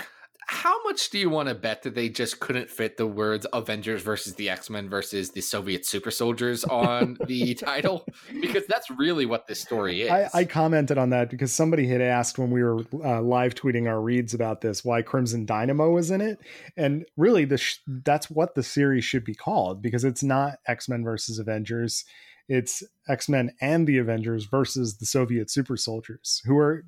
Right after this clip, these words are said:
Speaker 2: just as big a player in this book.
Speaker 1: Right. So the Soviets are mad that one part of Asteroid M is falling down into the atmosphere. And then also Magneto did some stuff to Russia. He did.
Speaker 2: Sure.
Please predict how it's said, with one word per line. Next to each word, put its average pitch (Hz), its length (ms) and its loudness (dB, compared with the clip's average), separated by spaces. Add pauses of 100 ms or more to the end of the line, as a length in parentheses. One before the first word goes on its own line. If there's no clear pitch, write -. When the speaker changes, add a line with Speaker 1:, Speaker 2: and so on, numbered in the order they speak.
Speaker 2:
just 143 340 0
as 175 120 0
big 180 180 2
a 180 60 2
player 165 400 0
in 107 140 -2
this 107 140 -4
book. - 420 -4 (1200)
Speaker 1:
Right. 101 420 -2
So - 220 -2
the 147 60 -2
Soviets 240 540 -2
are 147 80 0
mad 120 400 -2
that 107 520 -4 (260)
one 151 480 -2
part 135 340 0
of 113 260 -4 (140)
Asteroid 113 560 -4
M 101 420 -4
is 95 320 -4
falling 98 400 -2
down 92 200 -4
into 87 200 -12
the 90 100 -6
atmosphere. - 640 -10 (380)
And 151 140 -2
then 180 140 0
also 165 500 0
Magneto 160 560 0 (140)
did 98 180 -6
some 85 180 -10
stuff - 300 -12
to 80 80 -14
Russia. - 500 -10 (540)
He 131 300 -4
did. 62 320 -6
Speaker 2:
Sure. 196 320 0